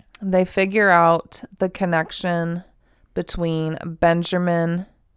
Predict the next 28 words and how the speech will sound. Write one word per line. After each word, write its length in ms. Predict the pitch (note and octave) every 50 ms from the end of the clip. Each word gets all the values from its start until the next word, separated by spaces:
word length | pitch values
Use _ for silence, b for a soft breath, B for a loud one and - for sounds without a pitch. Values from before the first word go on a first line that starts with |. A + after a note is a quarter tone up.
| _ _ _ _ _ _ _ _ _ _ _ _ _ _ _ _ -
and 760 | - F#3 E3+ E3 D#3+ D#3 D#3 D#3 D#3 D#3 D#3 D#3+ E3 E3+ F#3+ - _ _ _ -
Lecter, 640 | F#3 F3 D#3+ D3+ - - - D3 C#3+ D3 D#3+ F3+ _
right? 240 | - F3+ D#3+ D3+ D3+
The 120 | - E3+
fact 340 | D#3 - D#3 D3+ D3+ - _
that 160 | - D#3+ D#3
he 160 | E3 D#3+ F3 D#3+
was 200 | D#3+ D#3+ D#3 D#3+
a 60 | D#3
patient 400 | - - E3 D#3+ - - D#3+ D#3
or 80 | D#3
whatever. 460 | D3+ D3+ D3+ D3 D3 D3 D3 D3 D3 - -
Lecter 840 | - D#3+ E3 E3+ E3+ F#3+ - - - - F3 D#3+ D#3 D3+ D#3+ D#3+ D#3+ _ _ _ _ _ _ _ _ _ _ _ _ _ _ _ _ _ _ _ _ _ _ _ -
swears 600 | - - - - - - F3+ E3+ E3 E3 D#3+ D#3 -
up 200 | - D#3+ D#3 -
and 120 | D#3+ D#3+
down 400 | D#3 D3 C#3 C#3 C#3 C#3+ D3+ E3 - - _ -
that 120 | - D#3
he 260 | - - - - F#3+ E3+
didn't 220 | E3 D#3+ D3+ -
kill 340 | - - D3+ - - - - -
Benjamin, 580 | - D2 B1 B1 - - - - A1 - - - - _ _
that 160 | - F#3 E3 -
he 240 | F3+ - F#3+ F3
found 400 | E3 - - F3 E3 E3 D#3+ E3
him 200 | - F3 E3 D#3+ -
already 440 | - D#3+ D#3 D3+ D3+ D3 C#3+ C#3 C#3
dead. 400 | C#3+ - - C#3 - - - F#3